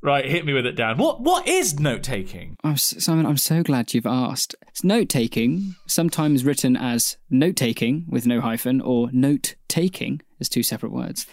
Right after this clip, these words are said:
Speaker 2: is the practice of recording information captured from another source.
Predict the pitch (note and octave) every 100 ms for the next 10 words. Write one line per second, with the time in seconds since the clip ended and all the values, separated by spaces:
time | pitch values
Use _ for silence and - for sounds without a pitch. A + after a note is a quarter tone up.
0 | - - D#3 E3+ A3+ A3 - A3+ - C3
1 | C3 - G#3+ G#3 G#3 E3+ F#3 E3+ C3 A#2
2 | - A#2 A#2 - E3 - - D3 - -
3 | D#3 D3 C3 B2 A#2 - G#2 F#2+ -